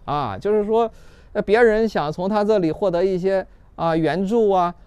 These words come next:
或者他有时候，哎呀，就是对这个钱啊就是放不开，就是这个念啊太深啊，对钱是非常的执着，所以他就一直带着。哎，但是经过这一世的修行呢，他发现，哦，原来这个金钱啊其实也是身外之物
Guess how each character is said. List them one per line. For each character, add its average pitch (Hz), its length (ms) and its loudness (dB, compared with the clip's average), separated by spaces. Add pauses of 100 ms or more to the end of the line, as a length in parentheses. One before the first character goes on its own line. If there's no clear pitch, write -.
或 220 140 2
者 180 80 2
他 202 120 0
有 170 200 2
时 143 100 -6
候， 196 280 -2
哎 - 180 -8
呀， 185 120 -6
就 208 140 -4
是 196 100 -10
对 214 160 -4
这 196 80 -6
个 196 80 -2
钱 175 200 -8
啊 127 160 -6
就 180 100 -8
是 180 100 -10
放 180 180 -8
不 143 60 -10
开， 151 200 -14 (100)
就 190 100 -8
是 190 120 -4
这 214 80 -4
个 196 80 -4
念 196 340 -2
啊 101 140 -8
太 196 180 -2
深 165 280 -2 (260)
啊， 123 200 -6
对 214 100 2
钱 156 320 -8
是 180 100 -8
非 294 240 -2
常 151 200 -4
的 139 100 -4
执 127 220 -4
着， 101 120 -6 (220)
所 - 140 2
以 - 20 6
他 226 100 2
就 226 80 2
一 254 140 -2
直 175 140 -6
带 165 240 -2
着。 - 100 -10 (300)
哎， 240 120 0
但 302 160 -2
是 254 120 -4
经 277 200 -6
过 262 160 2
这 294 300 2
一 202 180 0
世 214 240 0
的 190 120 -2
修 196 200 0
行 156 180 -4
呢， 156 100 -4
他 175 100 -6
发 190 160 -6
现， 180 140 -8
哦， 185 240 -2
原 143 160 -4
来 170 120 -4
这 175 120 -6
个 151 60 -4
金 160 260 -8
钱 113 140 -10
啊 107 60 -8
其 151 140 -10
实 156 120 -8
也 98 180 -6
是 139 160 -10
身 147 260 -10
外 147 180 -6
之 131 160 -10
物 143 200 -6